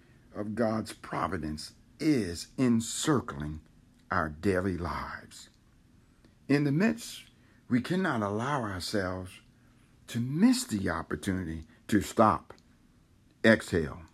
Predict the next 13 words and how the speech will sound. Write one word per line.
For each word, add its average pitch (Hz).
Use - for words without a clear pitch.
take 120
a 107
deep 87
breath, -
and 95
enter 208
into 113
the -
significance 113
of 78
God's 85
fingerprint 151
providence 82